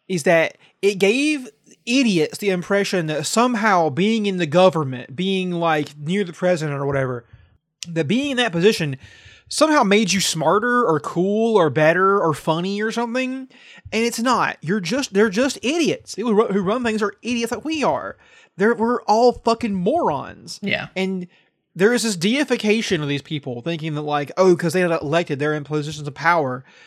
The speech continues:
Speaker 1: So did fucking M T G. So did fucking George Santos guy. They got elected too.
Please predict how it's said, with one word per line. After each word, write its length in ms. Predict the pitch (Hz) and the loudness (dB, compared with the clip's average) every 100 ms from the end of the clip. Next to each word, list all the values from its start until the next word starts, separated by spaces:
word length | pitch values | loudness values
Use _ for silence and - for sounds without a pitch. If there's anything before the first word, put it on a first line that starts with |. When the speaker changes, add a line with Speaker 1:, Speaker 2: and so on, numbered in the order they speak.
| - | -20
Speaker 1:
So 200 | - 349 | -6 -2
did 180 | 349 330 | 0 0
fucking 600 | - 339 330 320 294 254 - | 0 0 0 -6 -10 -12 -8
M 180 | 277 294 | -8 -6
T 240 | - 302 | -2 -2
G. 400 | 285 339 381 269 | 0 0 0 0
So 140 | 175 277 | 0 0
did 160 | 269 | 0
fucking 320 | 269 262 254 226 | -2 -2 -4 -6
George 380 | 180 220 277 226 | 2 2 2 0
Santos 520 | 302 359 214 180 147 | 0 0 0 0 2
guy. 300 | 170 156 147 | 4 4 2
They 60 | |
got 100 | 302 | 0
elected 280 | 226 226 226 | 0 0 -4
too. 240 | 320 339 | -2 -2